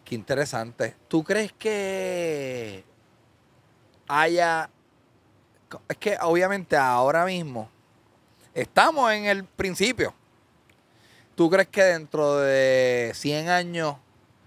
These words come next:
se vea en la historia como que, mira, aquí llegó TikTok, y sé que TikTok y Musical.ly llevan un par de años, pero para los efectos de esta conversación,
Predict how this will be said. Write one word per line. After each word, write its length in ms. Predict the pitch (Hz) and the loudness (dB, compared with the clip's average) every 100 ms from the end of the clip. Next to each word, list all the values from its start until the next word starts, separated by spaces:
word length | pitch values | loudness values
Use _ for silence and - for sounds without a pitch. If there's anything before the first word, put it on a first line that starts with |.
| _ _ _ _ _ | _ _ _ _ _
se 300 | _ - 147 135 | _ 0 2 4
vea 540 | 147 165 160 147 143 _ _ _ _ _ _ _ _ _ _ _ _ _ _ _ - | 4 6 6 4 0 _ _ _ _ _ _ _ _ _ _ _ _ _ _ _ -4
en 160 | 147 | -2
la 60 | 143 | 0
historia 320 | 139 - 170 | -2 2 2
como 200 | 160 147 | 2 0
que, 120 | 131 127 | -2 0
mira, 200 | 151 143 | 0 0
aquí 220 | 127 139 | -2 0
llegó 340 | 156 175 180 | 2 4 2
TikTok, 600 | 180 202 170 _ - 127 - - _ _ _ - | 2 -4 -6 _ -2 -2 -2 -20 _ _ _ -10
y 140 | 127 | -8
sé 260 | 113 135 127 | -4 -2 -2
que 200 | 139 135 | -2 -4
TikTok 500 | 135 131 127 - 123 | -2 -4 -4 -6 -6
y 80 | 127 | -8
Musical.ly 500 | 123 123 127 127 123 | -12 -10 -6 -4 -2
llevan 160 | 117 | -4
un 60 | 113 | -4
par 120 | 123 | -6
de 100 | 120 | -4
años, 280 | 117 113 107 | -6 -8 -8
pero 220 | - 92 87 _ | -8 -8 -12 _
para 120 | 113 | -8
los 80 | 110 | -6
efectos 260 | 107 110 127 | -6 -4 -4
de 40 | |
esta 120 | 127 147 | -2 -4
conversación, 400 | 151 143 147 | -2 -2 -2